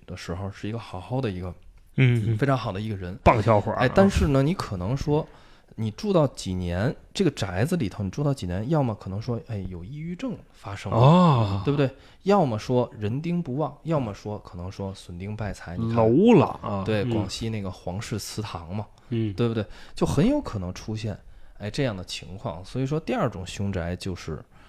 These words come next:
Speaker 1: 哎，家里边包括家周围的这个风水的一个环境对人的一个影响。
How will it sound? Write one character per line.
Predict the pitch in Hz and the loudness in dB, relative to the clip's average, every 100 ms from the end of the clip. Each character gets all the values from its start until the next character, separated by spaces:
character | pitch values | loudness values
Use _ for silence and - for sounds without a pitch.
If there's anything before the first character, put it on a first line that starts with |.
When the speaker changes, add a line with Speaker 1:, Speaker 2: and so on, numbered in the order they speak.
| - | -12
Speaker 1:
哎， | - 87 - | -8 -8 -6
家 | - 104 107 113 | -2 -2 -2 -4
里 | 98 95 - | -6 -10 -10
边 | - 82 - | -12 -12 -6
包 | 104 104 | -6 -6
括 | - 82 - | -6 -8 -10
家 | - 104 110 - | -6 -6 -6 -4
周 | 131 | -2
围 | 135 135 87 85 107 | -2 -4 -6 -6 -6
的 | 120 - - - - | -6 -8 -18 -20 -16
这 | - | -12
个 | 87 | -10
风 | - 147 170 | -8 -4 -2
水 | - | -4
的 | 80 | -8
一 | 87 | -6
个 | 123 | -6
环 | - 76 87 | -8 -12 -8
境 | 147 104 85 | -8 -8 -10
对 | 82 | -10
人 | 80 | -10
的 | 85 | -10
一 | 82 | -12
个 | 82 | -12
影 | 85 87 | -14 -16
响。 | - - | -14 -16